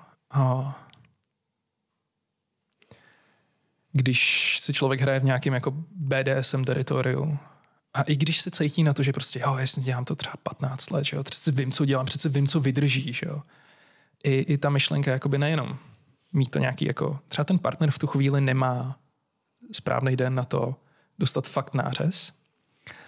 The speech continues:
A jestli řekne, „Ježiš, minule jsem jí profackoval hrozně moc, ani slzička neukápla“, že jo, a potom jakoby přijde první a už je na krajíčku, jak si řeknete, „Uf, možná trošku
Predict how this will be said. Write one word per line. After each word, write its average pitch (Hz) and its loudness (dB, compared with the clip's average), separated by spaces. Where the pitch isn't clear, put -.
A 143 2
jestli 143 4
řekne, 131 0
„Ježiš, 120 0
minule 147 4
jsem 147 0
jí 143 0
profackoval 139 0
hrozně 131 2
moc, 123 0
ani 139 4
slzička 127 2
neukápla“, 135 2
že 131 2
jo, 127 2
a 131 2
potom 135 -2
jakoby 131 -2
přijde 135 0
první 131 0
a 131 -4
už 147 -4
je 147 2
na 135 2
krajíčku, 127 -2
jak 127 0
si - 0
řeknete, 131 -2
„Uf, - -8
možná 147 -2
trošku - -6